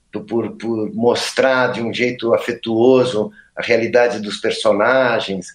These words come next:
É um negócio, assim, que ganha a gente de um jeito, né? É, foi muito gostoso, um, um, uma sorte, assim, um personagem desses e tudo, e, e participar da série, né? E nós fizemos essa,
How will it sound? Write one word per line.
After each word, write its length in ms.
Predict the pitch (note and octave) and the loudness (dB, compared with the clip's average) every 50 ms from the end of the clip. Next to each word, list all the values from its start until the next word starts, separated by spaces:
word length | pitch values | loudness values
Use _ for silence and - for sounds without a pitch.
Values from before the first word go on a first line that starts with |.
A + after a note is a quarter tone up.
| _ - _ _ _ | _ -20 _ _ _
É 80 | - B2 | 0 2
um 60 | C#3 | 2
negócio, 360 | D3+ C#3+ C#3+ D#3+ D#3+ D#3+ - | 2 4 4 2 2 2 -2
assim, 220 | D3+ - - E3+ E3 | -6 -4 -4 -6 -4
que 160 | D#3+ D#3+ C3+ G#2+ | -4 -6 -6 -4
ganha 480 | G#2 B2+ D3 E3+ E3+ D#3 C3+ B2 A2+ G#2 | 0 2 4 4 4 2 2 2 2 0
a 60 | F#2 | 0
gente 440 | F2+ F2+ A2 C3+ C#3+ C3+ C3 - - | -2 -2 0 0 0 0 -2 -4 -8
de 140 | G2 A2 A#2+ | -6 -4 -4
um 80 | A2 G2 | -4 -4
jeito, 560 | - A2 C3 D3 D3 B2+ G2+ - - F#2+ - _ _ _ _ _ _ _ _ | -2 0 2 2 2 0 -2 -4 -10 -16 -18 _ _ _ _ _ _ _ _
né? 440 | G2+ A#2+ B2+ B2+ B2 A2+ G#2 G2 - - - | 0 2 2 2 4 2 2 0 -2 -8 -4
É, 220 | - - A2 G#2+ - - | 2 4 4 4 2 2
foi 140 | - C3 B2+ | 0 0 2
muito 340 | B2+ C#3 D#3+ F3+ F3+ F3 C#3+ | 2 2 2 2 0 0 0
gostoso, 680 | C3 B2 A#2 - - - C3 C3 C3+ B2+ C3 A#2 B2+ | 0 -2 -2 -2 -2 2 4 4 4 4 2 0 -2
um, 420 | B2+ A#2+ A#2+ A#2+ A#2 A#2 A2+ G2+ - _ _ _ _ _ _ - | -2 -2 -4 -6 -6 -6 -8 -10 -12 _ _ _ _ _ _ -6
um, 140 | G#2+ A#2+ B2 A#2+ | -4 -4 -2 -2
uma 380 | A#2+ A2 G#2+ A2+ A#2 B2+ C3 B2+ | -4 -4 -2 -2 2 2 2 0
sorte, 680 | B2+ - - - C#3+ C#3+ C#3 C#3 C3 - - - - | 0 -4 0 4 4 6 6 4 2 0 -2 -6 -6
assim, 520 | G2 F#2+ - - - - - G#3 G3 F#3 - _ - - - _ | -6 -8 -8 -12 -10 -6 -6 -6 -6 -6 -10 _ -20 -20 -20 _
um 160 | - G#2+ G#2+ G#2+ | -10 -8 -4 -2
personagem 720 | A#2+ A2+ - - A#2 A2+ A2+ A2+ A2+ G#2+ G#2+ G#2+ G#2+ G2+ | 0 -2 0 0 0 2 4 4 2 2 0 0 -4 -4
desses 680 | - G#2 A2+ A#2 B2 B2+ A#2+ G#2+ G#2+ - - F#2 F#2 - | -2 0 2 4 4 4 4 2 -2 -4 -10 -12 -10 -10
e 120 | G2 F#2 - - _ | -12 -12 -12 -20 _
tudo, 280 | - G#2+ G#2+ G2+ F#2 - _ _ _ _ _ _ _ _ - | -10 -6 -6 -6 -8 -10 _ _ _ _ _ _ _ _ -8
e, 880 | - A#2 A#2+ A#2+ A#2 A2+ G#2+ G#2+ G#2+ G#2 G#2 G2 F#2+ F#2+ F#2+ G2 G2 G2 | -4 -2 0 0 0 0 0 -2 -2 -2 -4 -4 -6 -6 -8 -10 -10 -12
e 60 | G#2 - | -8 0
participar 440 | - A2+ G#2 - - - - C3 G#2+ | 0 0 0 0 -4 -4 -2 0 2
da 140 | - - C3 | 2 0 0
série, 540 | - - - G#2 G#2 A2 A2 G#2+ G2+ G2 | -2 -2 0 2 4 4 4 4 2 0
né? 200 | G2 A2+ A2+ - - _ _ - _ | 0 -2 -2 -2 -6 _ _ -10 _
E 80 | A#2+ C#3 | 0 2
nós 200 | D3+ F3 F3 - | 4 4 2 0
fizemos 380 | F#3 F3+ D3+ F#3+ F#3+ F#3 F3 | -4 0 2 2 2 4 4
essa, 280 | F3+ E3+ - - D#3+ C#3+ | 4 2 4 2 2 2